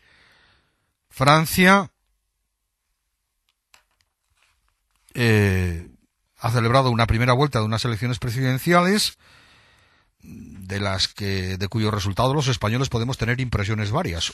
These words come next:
Uno de, una impresión de ellas, pues, por ejemplo, que toda la insistencia de Nicolás Sarkozy en poner a España como mal ejemplo o como contraejemplo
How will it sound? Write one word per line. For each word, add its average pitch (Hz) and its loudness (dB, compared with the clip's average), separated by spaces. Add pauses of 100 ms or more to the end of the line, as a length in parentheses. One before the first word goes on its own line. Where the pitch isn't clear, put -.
Uno 160 -2
de, 143 -2
una 151 0
impresión 147 -2
de 147 0
ellas, 110 0 (760)
pues, 92 -4
por 92 -8
ejemplo, 113 -2 (600)
que 90 -2 (1040)
toda 123 -2
la 117 -2
insistencia 113 -2
de 98 -4
Nicolás 101 -6
Sarkozy 120 -2 (480)
en 107 -2
poner 120 0
a 117 -2
España 131 -2
como 92 -6
mal 113 0
ejemplo 107 -2 (760)
o 101 -8
como 104 -6
contraejemplo 98 0